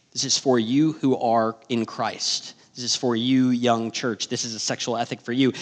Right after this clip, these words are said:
He's not telling them, "Hey, take the church's sexual ethic, go outside of the church and impose it on the culture," right? So that, uh, we just have to be clear that that's not the instruction given. He's giving us a standard for inside the church, not outside the church.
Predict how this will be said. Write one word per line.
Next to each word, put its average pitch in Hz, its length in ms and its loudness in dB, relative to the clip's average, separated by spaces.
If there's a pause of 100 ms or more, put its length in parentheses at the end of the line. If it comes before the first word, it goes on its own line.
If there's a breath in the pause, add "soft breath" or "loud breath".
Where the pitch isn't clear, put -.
(140 loud breath)
He's 151 200 2
not 180 320 10
telling 156 260 8
them, 143 120 6
"Hey, 147 160 6
take - 480 2
the 143 80 4
church's 156 400 2
sexual 139 420 0
ethic, 131 420 -2 (240 loud breath)
go 143 220 10
outside 156 480 6
of 139 60 0
the 135 60 0
church 131 440 2
and 135 100 2
impose 156 500 8
it 139 120 0
on 127 160 2
the 113 60 -2
culture," 101 440 -6 (480)
right? 117 240 4
So - 140 0
that, 117 180 -4
uh, 120 220 -2
we 127 100 -2
just 123 140 -4
have 123 100 -6
to 123 60 -8
be 117 80 -2
clear 113 600 2 (340 loud breath)
that 110 160 2
that's 113 240 0
not 131 320 8
the 131 80 2
instruction 117 400 0
given. 110 160 -2
He's 131 200 -2
giving 131 220 0
us 110 120 -4
a 113 40 -4
standard 117 340 -4
for 117 220 -10
inside 127 360 4
the 113 60 -4
church, - 280 -8
not 110 140 -6
outside 127 260 -4
the 110 80 -4
church. - 240 -6